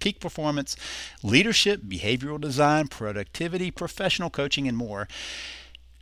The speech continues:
And he's also a top ten Ironman finisher and has traveled to six of the seven continents. And he lives in Chicago with his wife and two young daughters. So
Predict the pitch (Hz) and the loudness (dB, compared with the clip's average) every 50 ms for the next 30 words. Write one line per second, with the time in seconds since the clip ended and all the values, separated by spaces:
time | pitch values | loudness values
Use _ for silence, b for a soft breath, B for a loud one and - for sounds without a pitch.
0 | - - - 113 117 117 110 143 143 160 - - 127 107 104 104 104 - 120 101 | -20 -16 -4 -2 0 6 10 12 12 12 12 10 6 6 4 4 2 2 0 0
1 | 98 - - - - 135 135 135 131 - - - 147 131 120 120 117 113 - - | 0 0 0 2 6 6 8 6 6 4 0 2 2 4 4 4 2 2 0 0
2 | 110 120 147 156 123 98 87 82 82 - 87 82 85 - - 101 107 110 107 - | 0 0 0 2 0 0 -2 -2 -6 -8 -8 -6 -6 -6 -4 -4 -4 -4 -4 -2
3 | - 131 117 117 110 110 98 - - - 120 - - - 98 87 92 - - 113 | 2 4 4 4 2 2 -2 0 0 0 0 0 -2 -4 -4 -6 -4 0 0 0
4 | 107 110 107 - - 147 - 214 226 226 - - - - 117 110 107 107 104 117 | 0 0 -2 2 2 2 2 2 -4 -2 0 0 -2 0 -2 -4 -2 -2 0 0
5 | 151 139 - 165 156 - 143 - 143 131 135 135 151 151 139 117 98 - 107 92 | 0 0 0 0 0 0 0 0 0 0 0 0 0 -2 -4 -4 -4 -4 -6 -6
6 | 107 95 104 117 151 139 - - 113 98 92 - - - 170 180 185 190 196 180 | -2 0 0 0 0 -2 -6 -8 -10 -8 -8 -6 -6 -4 -6 -6 -6 -8 -8 -6
7 | 127 123 127 131 139 143 127 104 117 117 123 123 135 147 139 - - - 165 135 | -2 -2 0 0 0 0 0 2 2 2 2 2 0 0 0 2 2 2 2 2
8 | 90 - | 0 -2